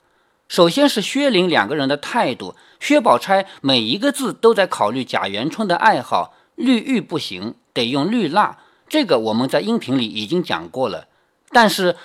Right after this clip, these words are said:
林黛玉非但没有迁就谁，反而让贾元春迁就了她。可能大家都没有注意到吧，贾元春几时迁就了林黛玉了？这就是作者在这里的巧妙安排了。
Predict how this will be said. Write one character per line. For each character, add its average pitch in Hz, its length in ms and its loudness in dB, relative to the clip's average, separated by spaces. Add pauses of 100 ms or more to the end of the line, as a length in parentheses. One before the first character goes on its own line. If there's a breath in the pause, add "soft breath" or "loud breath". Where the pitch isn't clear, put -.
林 170 280 2
黛 226 180 4
玉 196 140 -2
非 277 240 -2
但 220 180 4
没 123 120 0
有 147 140 0
迁 233 260 -2
就 190 160 0
谁， 123 320 -4 (140 loud breath)
反 113 240 2
而 139 180 2
让 220 180 2
贾 107 220 0
元 117 180 -4
春 202 200 -2
迁 240 200 -2
就 240 160 -2
了 147 140 0
她。 220 360 0 (580)
可 165 200 4
能 208 140 4
大 240 140 6
家 247 100 2
都 269 140 0
没 214 120 2
有 175 120 2
注 285 180 -4
意 139 140 -2
到 101 160 -2
吧， 87 160 -4 (180 loud breath)
贾 123 220 4
元 147 180 0
春 247 180 0
几 127 240 -4
时 - 160 -6
迁 226 280 -2
就 233 160 2
了 160 80 0
林 117 240 -4
黛 151 140 0
玉 156 180 -8
了？ 90 180 -12 (480)
这 302 160 2
就 208 140 2
是 190 120 -2
作 226 240 4
者 107 220 -2
在 170 140 0
这 247 160 0
里 160 120 -4
的 143 120 -4
巧 95 240 -4
妙 143 160 0
安 175 180 0
排 87 240 -10
了。 98 200 -8